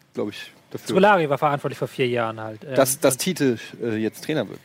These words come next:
Speaker 2: Ähm, jein, danach kam ja erstmal Dunga eine Zeit lang. Ähm, Scolari hat tatsächlich Tite auch entdeckt früher als Spieler. Und, ähm, der, das, äh, steht auch in unserem schönen W M F. Der Spitzname Tite kommt ja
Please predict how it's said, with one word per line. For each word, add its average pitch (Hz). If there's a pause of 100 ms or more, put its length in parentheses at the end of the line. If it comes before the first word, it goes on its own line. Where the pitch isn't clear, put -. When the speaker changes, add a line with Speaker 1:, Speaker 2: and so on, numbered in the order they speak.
(300)
Speaker 2:
Ähm, 156 (320)
jein, 156
danach 170
kam 165
ja 165
erstmal 151
Dunga 196 (220)
eine 156
Zeit 170
lang. 180 (580)
Ähm, 143
Scolari 165
hat 165
tatsächlich 165
Tite 160
auch 135
entdeckt 139
früher 113
als 117
Spieler. 110
Und, 120
ähm, 123 (480)
der, 131
das, - (120)
äh, 131
steht -
auch 160
in 175
unserem 165
schönen 165
W 156
M 147
F. 151
Der 147
Spitzname 180
Tite 214
kommt 180
ja 165